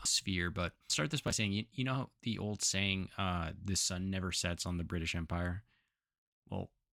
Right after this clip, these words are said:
Britain obviously needed a super strong navy to keep all of its colonial possessions, which basically spanned the entire globe at that time.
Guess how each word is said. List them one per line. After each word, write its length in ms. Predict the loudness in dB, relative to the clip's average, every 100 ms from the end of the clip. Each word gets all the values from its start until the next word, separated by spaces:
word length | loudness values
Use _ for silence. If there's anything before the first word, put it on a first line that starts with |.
| _ _ _
Britain 360 | -2 2 2 0
obviously 500 | 0 0 2 2 2
needed 380 | 4 4 4 4
a 160 | 2 2
super 440 | 2 2 2 2
strong 360 | 2 0 0 0
navy 420 | 0 0 -2 -4 -6
to 100 | -6
keep 300 | -2 -2 0
all 160 | -2
of 80 | -2
its 140 | -4
colonial 460 | -6 -4 -2 -2 -4
possessions, 500 | -2 2 2 2 0
which 200 | 0 -2 -8 _ _ -2
basically 440 | 2 2 2 -2 -2
spanned 280 | 0 0
the 100 | 0 -2
entire 340 | -2 -2 -4
globe 260 | -2 0 0
at 100 | -2
that 180 | -4
time. 300 | -2 -2 -2